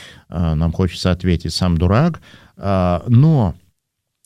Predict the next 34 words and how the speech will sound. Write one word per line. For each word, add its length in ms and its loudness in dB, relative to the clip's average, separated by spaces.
мы 160 2
должны 380 2
как-то 240 2
больше 260 2
мудрости 460 0
проявить 720 -2
и, 420 0
э, 540 2
увидеть 480 0
людей, 300 0
которых 600 0
вообще 320 -2
интересует 640 -4
истина. 420 -10
Потому 340 4
что, 300 2
э, 480 -4
очень 240 4
большая 340 2
часть 260 -6
людей 220 -4
вокруг 320 -6
нас, 240 -4
она 160 0
вообще 420 0
не 120 0
парится 500 -2
вопросом 640 -2
об 120 -2
устройстве 520 -4
мироздания, 640 0
о 40 -2
смысле 460 -6
жизни, 400 -2